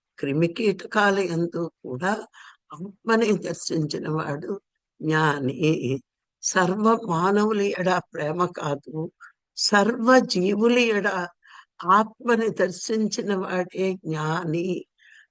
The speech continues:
అని మరి అయ్యా ఐదో అధ్యాయంలో ఈ శ్లోకంలో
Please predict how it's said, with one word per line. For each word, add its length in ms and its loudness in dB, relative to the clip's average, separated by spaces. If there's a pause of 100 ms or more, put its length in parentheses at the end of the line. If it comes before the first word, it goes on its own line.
అని 200 2 (480)
మరి 200 -4 (140)
అయ్యా 300 -4 (260)
ఐదో 240 0
అధ్యాయంలో 880 -2 (340)
ఈ 220 2
శ్లోకంలో 920 2